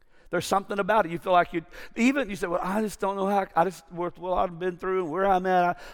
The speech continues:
I, I don't know how I could help somebody." What about the power of just a text?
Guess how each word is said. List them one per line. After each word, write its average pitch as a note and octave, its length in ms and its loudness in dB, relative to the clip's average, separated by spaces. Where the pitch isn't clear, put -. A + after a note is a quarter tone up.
I, D#3+ 80 -6
I - 20 -2
don't G3 140 -2
know F3+ 100 0
how E3 240 6
I D#3 60 4
could D3 160 -2
help D#3+ 180 2
somebody." C3 480 -2
What G#3+ 180 0
about D#4 320 0
the D#3+ 120 0
power D#3 880 -2
of E3+ 120 2
just A3 560 0
a - 80 0
text? - 680 -4